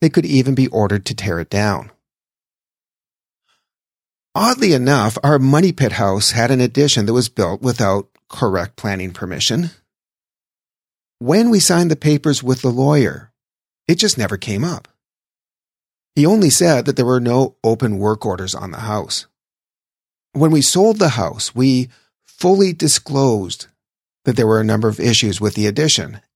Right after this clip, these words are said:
and that it would have to be rebuilt. But at no point did the legality of the structure enter into the conversation. But the buyer did take into consideration that the addition was going to have to be rebuilt.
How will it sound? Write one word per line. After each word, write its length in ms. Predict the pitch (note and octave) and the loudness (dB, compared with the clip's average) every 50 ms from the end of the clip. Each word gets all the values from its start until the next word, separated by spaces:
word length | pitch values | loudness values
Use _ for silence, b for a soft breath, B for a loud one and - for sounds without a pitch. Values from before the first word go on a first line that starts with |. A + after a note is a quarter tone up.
| _ - | _ -4
and 120 | A#2 A2+ | -2 0
that 80 | A2 G#2 | 0 0
it 40 | |
would 100 | G2+ G#2 | -2 -2
have 220 | G2 A2+ G2+ G2 - | -2 -2 -2 -4 -4
to 60 | - | -8
be 100 | A2 G2 | -8 -8
rebuilt. 540 | E2+ G2 F#2+ F2+ F#2+ B2+ B2+ - - - - _ _ _ _ _ _ _ _ _ _ _ _ _ _ _ _ _ _ _ _ _ _ - | -6 -6 -6 -2 0 0 0 -2 -4 -10 -20 _ _ _ _ _ _ _ _ _ _ _ _ _ _ _ _ _ _ _ _ _ _ -2
But 100 | C3+ C#3 | 0 2
at 240 | D#3 D#3 - - - | 2 2 0 -2 -6
no 540 | C3 A#2 A2+ A2+ B2 B2+ C3+ D3+ D3+ D3 C#3+ | -8 -6 -2 0 2 2 4 4 2 2 0
point 540 | C#3 - - C#3 C#3 B2+ G#2 F2+ - - _ _ _ _ _ _ _ _ - | -2 -6 -4 0 0 0 0 -2 -6 -10 _ _ _ _ _ _ _ _ -2
did 180 | - C3 A#2 A2+ | 0 0 0 2
the 120 | B2 A2+ | 2 2
legality 920 | A2 G#2+ A2 G#2+ G2 - - A#2 G#2+ A2 A2+ A#2+ A2 G2 G2+ F#2 - - _ _ - | 2 2 0 0 -2 -2 -2 0 0 2 2 0 0 -2 -4 -8 -10 -14 _ _ -2
of 200 | A2 A2+ A2+ G#2 | -2 -2 0 -2
the 100 | A2+ G#2+ | -2 -2
structure 580 | - - - A#2 G2+ A2 - - G2 C#2+ - _ - - | -2 -2 0 -2 -2 0 -2 -2 -4 -6 -10 _ -10 -6
enter 380 | A#2+ A2+ G#2+ - A2 F#2+ - _ | -6 -4 -4 -4 -6 -6 -6 _
into 320 | - A2+ A2 G2+ F#2 - G2+ | -8 -8 -6 -6 -6 -8 -10
the 80 | G2+ | -10
conversation. 800 | - - G2 F2 E2 E2+ - - - E2+ F2+ - - - - - _ _ _ _ _ _ _ _ _ _ _ _ _ _ _ _ _ _ _ _ - | -10 -10 -10 -10 -8 -6 -6 -6 -4 -2 -2 -4 -4 -6 -10 -20 _ _ _ _ _ _ _ _ _ _ _ _ _ _ _ _ _ _ _ _ -4
But 140 | C#3 C3+ - | -4 -2 -2
the 60 | C#3+ | 0
buyer 280 | B2+ E3 F#3 G3 F3+ C#3+ | 0 0 2 2 2 0
did 320 | A2+ - D3+ D#3+ F3+ E3+ | 0 2 2 2 2 4
take 240 | - F3+ D3 - - | 2 0 0 2 0
into 140 | A2+ G2+ F#2+ | -2 -2 -2
consideration 760 | - A#2 G2+ F#2+ G2+ G2+ F#2+ F2+ F2 - G#2+ F#2+ F#2 G2 - | -2 -2 -2 0 0 0 0 0 -2 -2 -4 -4 -6 -6 -4
that 140 | B2+ B2 G#2+ | -2 0 0
the 100 | B2+ B2+ | 0 0
addition 280 | A#2 C3+ B2 - C#3+ | 0 0 0 0 -2
was 100 | A#2 G#2+ | -2 -4
going 180 | - C3 A2 G#2+ | -4 -4 -4 -4
to 60 | - F#2+ | -2 -4
have 160 | G#2+ G2 F#2+ | -4 -4 -6
to 60 | - | -6
be 100 | - G2+ | -6 -6
rebuilt. 600 | F2 F2 F#2 F2+ - C#3 D#3 C3 F#2 F2 - - | -6 -4 -6 -4 -2 0 0 0 -2 -4 -8 -16